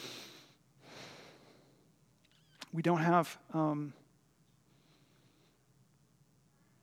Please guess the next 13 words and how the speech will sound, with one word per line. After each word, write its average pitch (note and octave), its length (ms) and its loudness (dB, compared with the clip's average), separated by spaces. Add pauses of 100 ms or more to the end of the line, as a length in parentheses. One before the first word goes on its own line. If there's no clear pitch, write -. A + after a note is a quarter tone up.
(200)
the D#3 80 -8
patience, G#3 680 6 (100)
the F3 100 -2
kindness. F#3+ 720 2 (1000)
Uh, D#3 180 0
we're E3 120 2
weak. F3+ 480 -2 (880)
Father, F3 320 4
we, E3+ 180 -2 (1120)
suffering G3+ 460 4
is F3 80 2
so F3 120 4
hard. G3 600 8